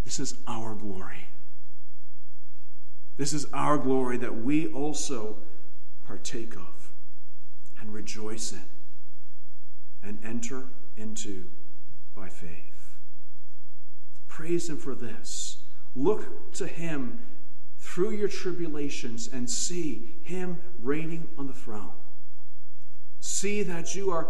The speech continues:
yes, in this world, yes, partaking of these tribulations, but also of his kingdom,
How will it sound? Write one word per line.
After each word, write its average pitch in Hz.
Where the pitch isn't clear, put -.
yes, -
in 175
this 170
world, 110
yes, -
partaking 190
of 160
these 175
tribulations, 131
but 139
also 143
of 131
his 135
kingdom, 107